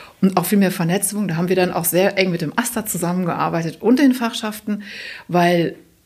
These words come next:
klar war es erstmal Lockdown und Einsamkeit, aber es gab ja ganz viele Möglichkeiten auch, sich zu vernetzen. Und da hat Social Media sehr geholfen und auch die Kompetenzen, die da sind. Und da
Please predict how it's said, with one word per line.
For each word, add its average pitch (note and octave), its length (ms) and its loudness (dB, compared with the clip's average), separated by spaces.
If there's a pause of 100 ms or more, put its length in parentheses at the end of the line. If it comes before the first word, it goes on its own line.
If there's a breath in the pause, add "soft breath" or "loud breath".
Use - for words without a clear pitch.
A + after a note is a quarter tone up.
(100)
klar G#3 380 0
war E3 260 2
es E3+ 100 0
erstmal E3+ 360 -4
Lockdown F3 500 -2
und - 220 -4
Einsamkeit, G3 720 0
aber D#3+ 160 -2
es D3+ 120 -2
gab F3+ 160 -2
ja F3+ 60 0
ganz G#3 260 2
viele G3+ 180 -2
Möglichkeiten E3+ 840 0
auch, D3 220 -4
sich F3 240 -2
zu - 160 -4
vernetzen. G3+ 680 0 (460 loud breath)
Und F#3+ 300 4
da E3+ 380 0
hat - 480 -6 (220)
Social F3 320 2
Media G3+ 320 4
sehr G3+ 180 2
geholfen F3+ 580 -2 (480 loud breath)
und E3+ 240 4
auch F3 140 -2
die - 140 -4
Kompetenzen, F3 600 -2
die G3 100 0
da F#3+ 200 0
sind. F#3 340 0
Und F3 260 2
da D#3+ 260 0